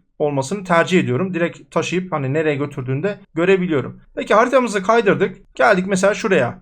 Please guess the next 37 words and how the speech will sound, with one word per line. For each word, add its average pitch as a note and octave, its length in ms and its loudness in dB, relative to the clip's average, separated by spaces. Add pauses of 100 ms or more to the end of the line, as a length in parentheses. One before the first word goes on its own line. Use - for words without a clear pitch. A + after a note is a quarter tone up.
(140)
Tıkladım. F#3 560 2 (180)
Bu C4+ 80 -2
nereye G#3+ 260 4
gelecek? D3+ 460 0
Şuraya. F#3 580 0 (180)
Bu A#3 80 -4
şekilde F#3 300 -4
taşıdı. - 440 -6 (160)
Şimdi G#3+ 120 -12
tam A#3+ 200 0
oturmayabilir. B3 640 2
Onu G#3+ 240 -4
da G3 100 0
biraz G3 180 4
sonra G3+ 280 0
bakarız. F#3 480 -2
Düzeltmesini E3 680 -4 (300)
yapmaya F3+ 340 0
çalışacağız. D#3 720 -4
Geldim G3 320 4
şuraya F#3+ 280 2
tıkladım. A3 580 2 (160)
Bu A#3 100 -4
nereye F#3 220 4
gelecek? C#3 460 0
Bu F#3 80 -2
da E3 200 6
şuraya E3 380 -2
gelsin B2 440 -4
diyorum. C#3+ 360 -2 (180)
Şöyle G#3 260 2
bir E3+ 180 0
uyarı E3+ 280 4
veriyor G3+ 300 0
bana. F#3+ 320 2
Tamam F#3+ 320 0
dedim. F#3 440 0